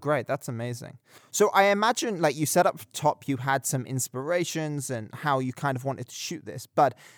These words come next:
I imagine it's kind of like a lot of the shoots that I go on. The story comes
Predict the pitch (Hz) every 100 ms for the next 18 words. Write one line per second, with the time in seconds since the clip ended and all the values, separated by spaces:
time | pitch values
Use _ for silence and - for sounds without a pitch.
0 | - - 156 156 156 185 190 175 147 143
1 | 139 131 - 160 147 139 135 127 127 135
2 | 127 127 120 117 110 _ _ _ - -
3 | 135 - 123 139 147 127 104 101 92 104
4 | - _ - 139 - - 175 185 - -
5 | 147 147 143 143 135